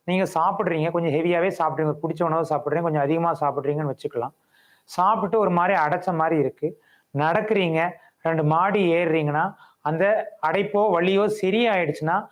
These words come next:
அது இதே வழியா இருக்கிறதுக்கு வாய்ப்புகள் மிக மிக குறைவு. அதாவது, நம்ம நடக்கிறோம், மாடி ஏறுறோம், ஏதோ ஒரு வேலைகள் செய்றோம், வேலை செய்யறப்ப இதே வழியா இருந்தா அது அதிகம் ஆகும்.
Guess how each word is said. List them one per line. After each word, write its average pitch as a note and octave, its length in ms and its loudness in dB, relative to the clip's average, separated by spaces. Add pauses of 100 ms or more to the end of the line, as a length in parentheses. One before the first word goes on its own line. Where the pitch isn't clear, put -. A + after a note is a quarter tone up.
(240)
அது D#3 240 0
இதே E3 280 2
வழியா F3 300 2
இருக்கிறதுக்கு D#3 380 0
வாய்ப்புகள் D3+ 520 2
மிக C#3+ 280 0
மிக D#3+ 340 0
குறைவு. B2 440 -4 (420)
அதாவது, D#3+ 200 2
நம்ம E3+ 220 0
நடக்கிறோம், E3 600 0 (400)
மாடி E3 400 2 (120)
ஏறுறோம், D#3 420 0 (360)
ஏதோ E3 180 2
ஒரு F#3+ 140 2
வேலைகள் G3 500 2
செய்றோம், D#3 380 0 (340)
வேலை G#3 300 2
செய்யறப்ப F3 480 0 (500)
இதே F3+ 320 2
வழியா F#3+ 340 2
இருந்தா E3+ 300 0 (260)
அது C#3+ 240 0
அதிகம் D#3 460 0 (120)
ஆகும். A2+ 360 -2